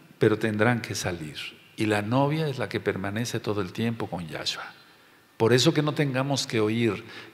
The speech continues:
"Te di la oportunidad de tener el más grande galardón, el de ser mi esposa, pero no quisiste.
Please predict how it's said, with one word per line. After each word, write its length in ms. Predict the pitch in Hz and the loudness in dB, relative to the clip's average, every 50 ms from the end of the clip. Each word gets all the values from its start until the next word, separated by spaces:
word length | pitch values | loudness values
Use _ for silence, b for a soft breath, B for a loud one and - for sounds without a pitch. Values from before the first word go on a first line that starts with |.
| B - | B -2
"Te 160 | - 107 104 | 0 0 0
di 200 | 113 117 123 123 | 0 0 0 0
la 120 | 123 120 | 0 0
oportunidad 880 | 120 110 - 117 98 110 - 104 98 92 92 95 104 107 113 117 127 135 | 0 -2 -2 -4 -4 -4 -6 -6 -6 -4 -2 -2 -2 0 0 0 -2 -2
de 140 | 131 120 107 | -4 -6 -6
tener 300 | - 120 98 104 107 104 | -6 -4 -4 -2 -2 -2
el 100 | 101 101 | -4 -4
más 200 | 104 101 101 107 | -4 -6 -4 -4
grande 280 | 101 101 101 95 92 | -4 -4 -2 -4 -4
galardón, 680 | 98 95 95 90 90 92 95 101 110 107 104 98 92 90 90 | -4 -4 -6 -6 -6 -6 -6 -4 -4 -4 -4 -6 -8 -10 -10
el 100 | 92 92 | -8 -8
de 120 | 98 92 | -6 -6
ser 200 | - - 110 104 | -4 -4 -4 -2
mi 120 | 107 101 | -2 -4
esposa, 560 | 95 90 - - - 104 98 - - 85 85 - - - b b b b b b b _ _ _ | -6 -6 -6 -2 0 0 0 0 -4 -6 -10 -12 -16 -20 b b b b b b b _ _ _
pero 220 | - 98 92 98 | -6 -6 -4 -4
no 140 | 101 107 104 | -4 -6 -6
quisiste. 520 | 101 - 101 92 - 95 80 - - - | -6 -6 -6 -6 -6 -8 -8 -10 -12 -12